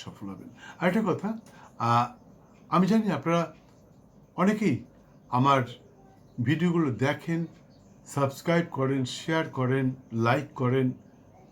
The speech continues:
প্রচুর ফোন করেন, অনেক কমেন্ট করেন, প্রচুর ফোন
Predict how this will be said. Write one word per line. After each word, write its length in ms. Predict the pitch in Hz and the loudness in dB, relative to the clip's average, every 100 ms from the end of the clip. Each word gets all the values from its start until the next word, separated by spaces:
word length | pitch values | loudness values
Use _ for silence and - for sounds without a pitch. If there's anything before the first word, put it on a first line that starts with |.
| - - | -8 -2
প্রচুর 280 | 233 247 - - | 2 2 0 -2
ফোন 160 | 226 180 113 | -2 -2 -4
করেন, 240 | 101 90 92 - - - 151 | -8 -10 -14 -20 -20 -10 -4
অনেক 160 | 160 160 - | -4 -4 -4
কমেন্ট 320 | 123 143 143 127 | -2 -2 -4 -4
করেন, 220 | 139 147 143 - - - - | -4 -4 -8 -14 -20 -20 -10
প্রচুর 280 | 180 185 196 - | -6 -4 -4 -4
ফোন 140 | 135 | -2